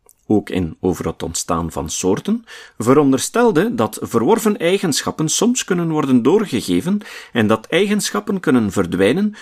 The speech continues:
door een verminderd gebruik ervan. Maar in het algemeen hechtte hij het meeste belang aan harde overerving, niet aan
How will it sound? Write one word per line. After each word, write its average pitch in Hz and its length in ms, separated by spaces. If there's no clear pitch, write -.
door 101 220
een 87 160
verminderd 180 540
gebruik 156 400
ervan. 85 440
Maar 101 160
in 90 120
het - 180
algemeen 196 680
hechtte - 320
hij 95 220
het 90 240
meeste 135 360
belang 151 420
aan 90 360
harde 156 540
overerving, 120 720
niet 113 320
aan 123 280